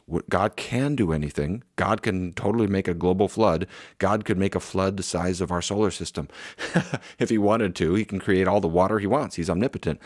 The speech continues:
I'm perfectly happy to believe in miracles when the Bible records them, and obviously in the flood story, there's a lot of miracles. When B B Warfield was once asked, "What is Christianity?" his simple reply was unembarrassed supernaturalism.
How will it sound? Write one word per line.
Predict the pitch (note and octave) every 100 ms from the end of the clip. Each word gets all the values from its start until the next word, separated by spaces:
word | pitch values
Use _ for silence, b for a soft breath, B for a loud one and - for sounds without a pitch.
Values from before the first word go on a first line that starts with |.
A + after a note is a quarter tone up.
| B B
I'm | - F#2
perfectly | D3+ - C3+
happy | G#2 C#3 A#2+
to | F2+
believe | F#2 F#2+
in | F#2+
miracles | F2+ D3 D#3 D#2+ D#2 D2+ - B B
when | - G2+ A2+
the | A#2
Bible | G2 E2 F2 F#2
records | E2 - E3 D#4 C3
them, | D2 C#2+ -
and | F#2 F2+
obviously | G2+ A2+ - G2
in |
the | G2
flood | - F3 -
story, | - C2+ C#2
there's | D#2
a | F2
lot | F2
of | F2+
miracles. | G2+ D#3+ - - - B B B B
When | F#2+
B | F2+ A2
B | A2
Warfield | F#2+ G2+ - F#2 E2
was | D#2+
once | F#2 F2+ -
asked, | F2+ F2 - E2
"What | F2+ F2+
is | -
Christianity?" | - - D#2 E2+ F#2 E2 D#2 - B B B
his | F2+
simple | - G2 F#2
reply | F2 F2 G2+ F#2+ E2+
was | D#2+ D#2 -
unembarrassed | G#2 G#2+ F#2+ E2+ E2 E2 - - -
supernaturalism. | - G2+ E2 E2 E2 - D2 C2+ - -